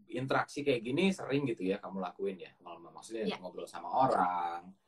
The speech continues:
Speaker 1: membuka kartunya mereka, terus tahu personality-nya mereka, permasalahannya mereka.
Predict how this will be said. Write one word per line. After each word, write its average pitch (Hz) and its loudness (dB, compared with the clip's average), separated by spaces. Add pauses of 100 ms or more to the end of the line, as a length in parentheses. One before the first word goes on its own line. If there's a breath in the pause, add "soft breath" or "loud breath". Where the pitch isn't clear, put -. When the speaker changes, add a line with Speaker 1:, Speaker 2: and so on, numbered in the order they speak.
(120)
Speaker 1:
membuka 92 -2
kartunya 92 -2
mereka, 104 4
terus 92 -10
tahu 87 -2
personality-nya 92 -8
mereka, 135 2
permasalahannya 90 -8
mereka. 107 -2